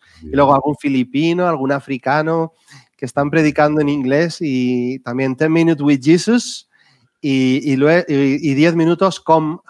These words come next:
Speaker 1: Jesús.
Speaker 2: <clears throat>
Speaker 1: Bien,
Speaker 2: Oye,
Speaker 1: la
Speaker 2: Javier,
Speaker 1: pues
Speaker 2: eh, ¿qué, qué esperas, eh, qué sueñas, qué te imaginas en la iglesia en, en temas de formación, de evangelización,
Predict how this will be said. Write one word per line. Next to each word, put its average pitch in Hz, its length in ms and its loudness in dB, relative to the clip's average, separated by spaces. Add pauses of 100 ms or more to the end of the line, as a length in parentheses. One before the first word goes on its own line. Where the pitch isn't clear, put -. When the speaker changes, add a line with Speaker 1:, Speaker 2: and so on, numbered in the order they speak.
Speaker 1:
Jesús. - 600 -12
Speaker 2:
<clears throat> - 40 -8
Speaker 1:
Bien, 131 800 -4
Speaker 2:
Oye, 139 100 -2
Speaker 1:
la 127 100 -6
Speaker 2:
Javier, 123 440 2 (200)
Speaker 1:
pues 107 160 -2
Speaker 2:
eh, 123 340 4 (580)
¿qué, 226 220 0
qué 226 80 0
esperas, 151 720 2
eh, 120 140 -6
qué 165 120 4
sueñas, 120 500 2
qué 147 120 -6
te 151 100 0
imaginas 117 720 -2 (220)
en 147 180 4
la 127 80 -2
iglesia 101 680 -6
en, 92 160 -10
en 92 120 -14
temas 98 320 -8
de 85 80 -12
formación, 104 960 -4
de 92 80 -8
evangelización, 98 1300 -6